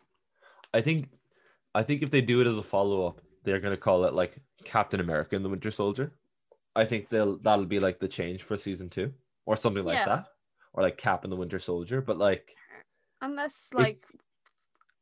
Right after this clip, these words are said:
Speaker 1: I think we'll get the
Speaker 2: unless
Speaker 1: reveal of who. Sorry, what?
Speaker 2: Sam is, unless Sam is like, "Look,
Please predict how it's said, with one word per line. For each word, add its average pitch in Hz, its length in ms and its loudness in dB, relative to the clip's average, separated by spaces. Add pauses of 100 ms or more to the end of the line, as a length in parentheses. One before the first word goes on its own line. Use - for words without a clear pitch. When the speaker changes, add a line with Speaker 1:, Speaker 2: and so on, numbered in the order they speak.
(240)
Speaker 1:
I 123 60 2
think 139 240 0
we'll 175 80 8
get 160 160 2
the 165 60 0
Speaker 2:
unless 143 140 4
Speaker 1:
reveal 127 220 4
of 117 100 0
who. 117 160 -14 (360)
Sorry, 87 240 4
what? 110 220 0
Speaker 2:
Sam 226 340 -4
is, 220 200 -10 (220)
unless 262 300 0
Sam 240 260 2
is 214 140 -10
like, 202 240 -2
"Look, 226 320 2